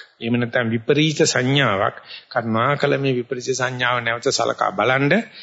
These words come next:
ගෑඟට රිදෙන්න ඉඩ තියෙනවා. නමුත් මේක බොහෝ කල් හිත සුව පිණිස වෙනවා කියලා සංඥා මට්ටමේදී සෑහෙන්න පිළියම් කරන්න පුළුවන්. චිත්ත tattweදී හුඟක් අමාරුයි. අමාරුයි නම් හැකි. දිට්ඨි tattweදී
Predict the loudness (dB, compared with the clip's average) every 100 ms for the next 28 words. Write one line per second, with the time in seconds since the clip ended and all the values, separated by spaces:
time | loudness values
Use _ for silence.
0 | -20 _ -2 0 0 2 2 4 4 4
1 | 2 -2 0 2 2 2 2 0 -6 -20
2 | _ -2 0 -2 -2 -2 0 2 4 6
3 | 6 4 2 2 2 2 0 0 -4 -4
4 | -2 0 2 2 2 0 0 2 2 -2
5 | -18 -16 -6 -2 0 2 2 2 0 -2
6 | -2 -2 0 0 0 0 2 2 0 -2
7 | -2 -2 -4 -8 -10 -10 -14 -10 -2 0
8 | -2 -6 -18 -20 _ -2 0 2 2 2
9 | 0 0 2 2 2 4 4 4 2 -2
10 | -2 -8 -12 _ _ _ _ _ _ -4
11 | 0 2 2 2 4 2 2 -2 -2 -4
12 | -6 -12 _ _ _ _ -20 -14 -2 0
13 | 2 0 0 0 0 2